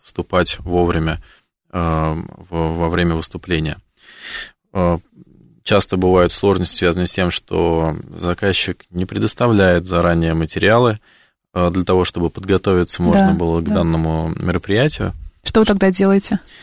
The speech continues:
Speaker 2: Как вы выходите из этой ситуации?
Speaker 1: А, да, в такой ситуации остается только надеяться на лучшее, <laughs> э, надеяться на лучшее,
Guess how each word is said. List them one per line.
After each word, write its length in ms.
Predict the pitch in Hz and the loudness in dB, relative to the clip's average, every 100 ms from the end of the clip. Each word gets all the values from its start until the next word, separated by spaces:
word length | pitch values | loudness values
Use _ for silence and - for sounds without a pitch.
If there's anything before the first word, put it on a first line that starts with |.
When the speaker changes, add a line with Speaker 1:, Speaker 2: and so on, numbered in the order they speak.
| - - _ _ | -20 -20 _ _
Speaker 2:
Как 140 | - - | -4 2
вы 60 | 214 | 4
выходите 520 | - 202 202 185 185 - | 4 4 2 0 -2 -2
из 140 | 202 | 2
этой 160 | 190 185 | 2 2
ситуации? 480 | - 95 95 98 98 | -2 0 2 2 2
Speaker 1:
А, 120 | 95 92 - - - - _ | 2 0 -4 -8 -12 -20 _
да, 460 | - 98 95 95 90 87 90 92 - | -8 -6 -2 0 0 -2 -4 -12 -20
в 80 | - | -10
такой 260 | 101 113 139 | -6 0 0
ситуации 1000 | - 107 113 117 - 98 95 90 90 90 - - | 0 4 4 4 2 4 4 4 4 0 -4 -16
остается 500 | - - 101 101 - | -12 -2 2 2 2
только 760 | 92 95 - 95 87 85 82 87 - _ _ _ _ _ _ _ _ _ | 0 -2 0 0 2 2 0 -4 -12 _ _ _ _ _ _ _ _ _
надеяться 560 | - 95 95 92 87 - | -2 2 4 4 2 0
на 100 | 90 | 2
лучшее, 480 | 98 131 - 107 110 - - - - - | 2 2 2 2 2 0 -12 -20 -12 -4
<laughs> 520 | - - - - _ | 0 0 -2 -10 _
э, 320 | 98 90 87 85 | 0 2 4 2
надеяться 420 | 90 92 92 - | 2 2 0 0
на 80 | 92 | 2
лучшее, 640 | 127 - 113 98 92 92 | 2 2 2 4 2 0